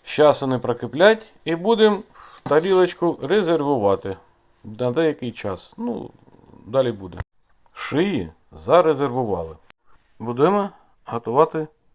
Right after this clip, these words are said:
маринад. Для маринаду треба: апельсин, цедру і сок, часник, імбір, соєвий соус і чорний перець,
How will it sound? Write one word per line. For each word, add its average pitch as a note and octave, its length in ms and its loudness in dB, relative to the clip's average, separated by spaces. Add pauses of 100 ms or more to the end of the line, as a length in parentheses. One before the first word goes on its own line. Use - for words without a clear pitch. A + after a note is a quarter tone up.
(140)
маринад. A2+ 560 0
Для E2+ 220 -18
маринаду D#3 500 -4
треба: F#2 400 -6 (300)
апельсин, A2+ 760 -10 (600)
цедру C#3 520 -2
і - 100 -14
сок, - 440 -10 (680)
часник, A2+ 640 -4 (140)
імбір, A2+ 480 -4
соєвий G#2 420 -4
соус D#3+ 540 -4 (140)
і B2+ 180 -6
чорний D#3 560 0
перець, G#2 640 -2